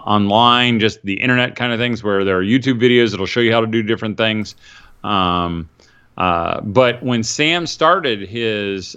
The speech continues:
uh, post-high school training, because he knew Maya so well,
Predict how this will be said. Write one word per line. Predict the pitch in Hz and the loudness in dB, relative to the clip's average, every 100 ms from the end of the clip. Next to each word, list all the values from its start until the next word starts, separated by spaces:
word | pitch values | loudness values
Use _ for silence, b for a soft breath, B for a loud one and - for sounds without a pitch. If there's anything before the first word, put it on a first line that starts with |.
| - | -14
uh, | 95 87 85 - - - _ _ - | -12 -10 -10 -10 -12 -16 _ _ -4
post-high | - 170 190 - - _ _ 107 101 | 4 6 6 2 -12 _ _ -2 -2
school | - 107 98 87 | -4 -4 -2 -2
training, | 87 104 95 95 92 - b b _ _ _ _ _ _ _ _ 131 | -4 -4 -2 0 -2 -6 b b _ _ _ _ _ _ _ _ -4
because | 113 113 156 123 | -2 0 0 2
he | 139 | 2
knew | 123 135 | 4 4
Maya | 131 113 113 135 135 | 4 4 4 2 -2
so | - 135 | -4 -4
well, | 135 135 139 | -2 -4 -6